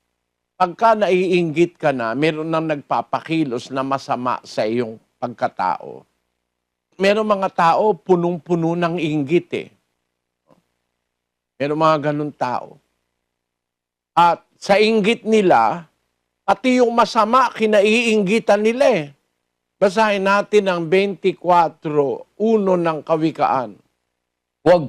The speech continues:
Speaker 2: kang mananaghili sa mga masamang tao,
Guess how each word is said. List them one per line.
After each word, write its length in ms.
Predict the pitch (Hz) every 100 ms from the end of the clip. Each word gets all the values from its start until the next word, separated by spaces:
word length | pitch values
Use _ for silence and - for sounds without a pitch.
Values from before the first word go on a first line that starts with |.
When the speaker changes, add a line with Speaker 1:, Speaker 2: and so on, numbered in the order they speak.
| -
Speaker 2:
kang 400 | 151 190 202 175
mananaghili 1300 | 160 165 151 143 110 - 117 170 147 90 82 87 -
sa 240 | - 156
mga 320 | 156 147 160
masamang 560 | 151 143 - 139 147 147
tao, 640 | - 135 139 131 131 -